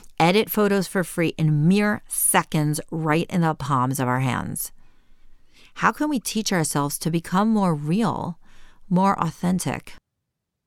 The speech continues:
Every now and then, I decide to get real on social media or in an article. I'll share a vulnerable or intimate story or emotion, or share a raw and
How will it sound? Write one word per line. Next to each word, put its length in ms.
Every 180
now 200
and 100
then, 240
I 200
decide 480
to 260
get 240
real 420
on 320
social 400
media 440
or 160
in 140
an 220
article. 640
I'll 220
share 600
a 80
vulnerable 640
or 140
intimate 460
story 680
or 200
emotion, 840
or 380
share 440
a 120
raw 360
and 160